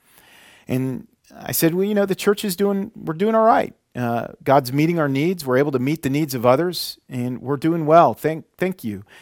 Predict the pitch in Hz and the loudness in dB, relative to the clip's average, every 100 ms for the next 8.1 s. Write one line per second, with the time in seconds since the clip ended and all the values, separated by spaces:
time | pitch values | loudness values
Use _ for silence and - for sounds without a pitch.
0 | - - _ 143 170 175 185 180 - _ | -20 -20 _ 0 2 6 8 6 2 _
1 | - - 170 190 - 156 131 131 123 123 | -10 0 0 2 -2 -2 -4 -2 -2 0
2 | 139 135 160 175 160 - 127 147 147 127 | 2 2 2 -2 -4 -6 -6 -6 -4 -4
3 | 117 135 123 - 143 143 147 - _ - | 0 0 0 -8 -6 -4 -4 -8 _ -16
4 | 120 - - 135 117 _ _ 147 139 139 | -14 -14 -8 -8 -8 _ _ -16 -6 -4
5 | 127 165 170 151 127 160 185 - 135 - | 0 0 2 0 -2 -4 -4 -4 -6 -4
6 | 151 151 135 139 143 143 - 175 143 - | -4 -2 0 2 2 0 -4 -2 -4 -6
7 | 110 113 - - 147 175 113 73 - - | -6 -6 -10 -6 -2 -2 -4 -10 -12 -14